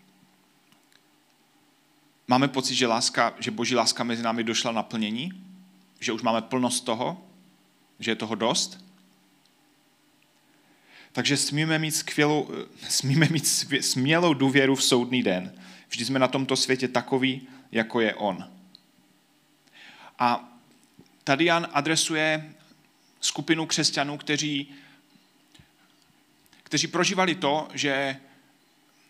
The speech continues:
že si nemůžou být úplně jistí tím, až jednou přijde konec světa, konec dějin,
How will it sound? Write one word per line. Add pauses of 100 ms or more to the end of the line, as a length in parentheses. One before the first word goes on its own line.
(120)
že
si
nemůžou
být
úplně
jistí
tím,
až
jednou
přijde (100)
konec
světa,
konec
dějin,